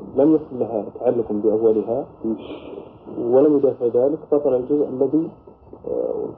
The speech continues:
Speaker 1: ابتدأ منه ذلك الرياء.
Speaker 2: نعم.
Speaker 1: وإن دافعه فليس محدث.
Speaker 2: زين. إذن إذا طرأ الرياء على العبادة في أثنائها فإن دافعه، ها،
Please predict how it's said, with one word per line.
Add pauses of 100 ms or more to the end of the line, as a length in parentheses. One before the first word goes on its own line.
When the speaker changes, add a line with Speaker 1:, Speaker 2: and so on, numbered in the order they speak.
(160)
Speaker 1:
ابتدأ
منه (180)
ذلك (100)
الرياء. (120)
Speaker 2:
نعم. (1200)
Speaker 1:
وإن
دافعه (140)
فليس
محدث. (680)
Speaker 2:
زين. (640)
إذن (540)
إذا
طرأ (380)
الرياء (340)
على
العبادة (100)
في
أثنائها
فإن
دافعه، (1000)
ها،